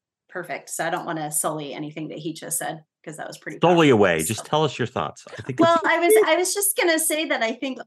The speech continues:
Speaker 1: for me, a lot of, like, the stones that I'm carrying around have, don't really have anything to do with, um, like, sin, you know, like you were talking, like, you know,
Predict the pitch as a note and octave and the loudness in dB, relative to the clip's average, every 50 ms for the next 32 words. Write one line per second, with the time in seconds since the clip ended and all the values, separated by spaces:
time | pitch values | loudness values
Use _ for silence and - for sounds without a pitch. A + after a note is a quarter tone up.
0 | _ - - C#4 C4 B3+ A#3+ B3 B3 C4 B3+ B3+ A3+ A3 A3 B3 A#3+ A#3+ A#3 A3 | _ -8 -6 -4 -4 -4 -6 -6 -6 -4 -2 0 0 0 0 -2 -4 -4 -4 -4
1 | G3+ G3 G3 - - - - - A#3 G#3 A3+ G#3 G3+ - - - E3+ F#3 G#3 B3+ | -4 -4 -6 -10 -16 -18 -16 -10 -6 -4 -2 0 0 -2 -2 -2 -4 -4 -4 -4
2 | B3 - A#3 G3+ G3 F#3 F#3 F#3 - - F#3+ F3+ F#3 F#3+ F#3+ F#3 F3+ F3 E3 D#3 | -4 -4 -4 -2 -2 -4 -6 -6 -6 -4 -4 -2 -2 -4 -6 -8 -8 -8 -8 -8
3 | D#3+ F3 F3+ G#3+ C4 B3+ - _ _ _ _ _ _ - A3 G#3+ G3+ F3+ - F#3+ | -8 -8 -8 -8 -10 -10 -12 _ _ _ _ _ _ -2 -2 -2 -2 -4 -8 -14
4 | - _ _ _ _ _ _ _ G#3 - _ _ _ - C4 C4 C4+ D4+ D4 C#4+ | -16 _ _ _ _ _ _ _ -20 -20 _ _ _ -2 -2 -2 -2 -2 -2 -2
5 | D4 D4 B3 A#3+ A#3+ A#3+ A#3 A#3+ B3 G#3+ G#3 - - G#3+ G#3 A3+ G#3+ G3+ F3+ F3+ | 0 -2 -2 -2 -4 -6 -6 -8 -10 -12 -12 -12 -12 -8 -8 -6 -2 -2 -2 -2
6 | F3+ - _ _ _ - F3+ F3 F3 E3+ E3 D#3+ D#3+ E3 E3+ E3+ _ _ _ _ | -4 -8 _ _ _ -10 -8 -6 -6 -6 -6 -8 -10 -12 -14 -16 _ _ _ _
7 | _ _ - A3 G#3+ F3+ - - - D#4 C4 G3+ - A#3 C#4 - _ _ _ - | _ _ -6 -4 -4 -2 -2 -2 0 0 -2 -2 -4 -6 -8 -8 _ _ _ -6
8 | B3 A#3+ G#3+ G3 F#3+ G3 F#3 G3 G3 F#3 F#3+ A3+ A#3 A3+ - - - A3+ G3+ G3+ | -4 -2 -2 0 0 -2 -2 -4 -6 -8 -6 -6 -6 -6 -8 -10 -8 -8 -8 -10
9 | - - - F#3 F#3 F3+ F3 | -12 -12 -10 -6 -6 -6 -6